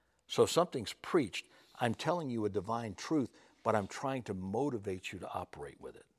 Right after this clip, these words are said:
a view towards persuading, okay? So it's very good. Looking, you have to look. Well, once you s-,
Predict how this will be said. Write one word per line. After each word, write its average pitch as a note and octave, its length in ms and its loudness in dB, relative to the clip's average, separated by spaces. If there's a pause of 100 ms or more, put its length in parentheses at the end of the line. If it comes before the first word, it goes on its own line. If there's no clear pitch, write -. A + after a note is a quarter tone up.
(200)
a A2+ 140 2
view G#2 460 -2
towards F#2 420 -6 (360)
persuading, - 580 -8 (320)
okay? G#2 320 -12 (420)
So C3+ 140 10
it's A2 100 6
very D3 240 12
good. E3+ 200 8 (200)
Looking, A#2 440 10
you A2+ 140 0
have D3 200 4
to A2+ 80 -4
look. C3+ 320 4 (1160)
Well, A2+ 120 6
once D#3+ 260 8
you B2+ 60 0
s-, - 140 -4